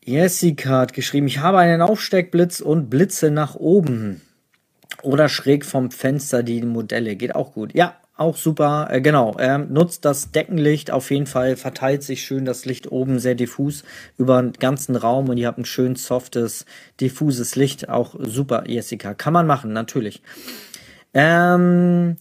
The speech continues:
Mann, ihr haut ja eine Frage nach der anderen raus, ihr Lieben. Ich hab, äh, noch lange nichts im RAW gemacht, äh, mich dann aber einmal eine Nacht damit beschäftigt und ärgere mich, dass ich nicht vorher gemacht habe. Ja.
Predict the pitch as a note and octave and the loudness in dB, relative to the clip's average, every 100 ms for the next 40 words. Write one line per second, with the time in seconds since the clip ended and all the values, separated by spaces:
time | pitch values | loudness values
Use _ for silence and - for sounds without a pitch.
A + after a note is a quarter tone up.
0 | _ _ - - A#3+ A3+ - A#2 G#2+ A#2 | _ _ -16 -4 -2 0 0 0 -2 -2
1 | D#3 C3+ - C3+ C#3 B2+ B2+ B2+ - A#2+ | -4 -6 -10 -12 -8 -4 -4 -4 -6 -6
2 | B2+ A#2+ G#2 G#2+ - G#2+ G#2+ - - - | -4 -6 -6 -10 -8 -10 -10 -12 -18 -10
3 | - C#3 D3 F#3+ D#3 D3 D3+ D3 - B2 | -4 -2 0 0 2 2 4 2 0 -2
4 | B2 C3 B2 C3+ F#3+ G#3 F#3+ F3+ - D#3+ | 0 -2 2 2 4 4 4 2 -4 -4
5 | D3+ C3 A#2+ C3+ G3 - B2 C3 A#2+ A2 | 0 0 0 0 -2 -2 -2 0 0 0
6 | B2 G3+ - - - B2+ B2+ C3 B2+ D3 | 0 0 -2 -10 -4 0 0 0 -2 -4
7 | - C3+ B2 B2 - C3 D3 C#3 C#3 C#3 | -2 0 2 0 0 0 2 2 4 2
8 | C3+ - - - _ _ _ _ _ _ | 0 -8 -20 -20 _ _ _ _ _ _
9 | _ _ - A#2 C3 D3+ D3 C3+ B2 B2 | _ _ -6 0 2 4 4 2 2 2
10 | D3 - B2 B2 - - C3+ C3+ - B2+ | 0 0 0 0 -6 -6 -6 -6 -10 -8
11 | A#2+ A#2 B2 A#2 A2+ G#2+ A#2 G#2+ G#2+ A#2 | -6 -4 -2 -2 -4 -6 -8 -8 -8 -10
12 | - - A#2 G#2+ G#2 - A2 G#2+ _ G3 | -8 -6 -4 -4 -6 -8 -10 -10 _ 0
13 | F3 | 0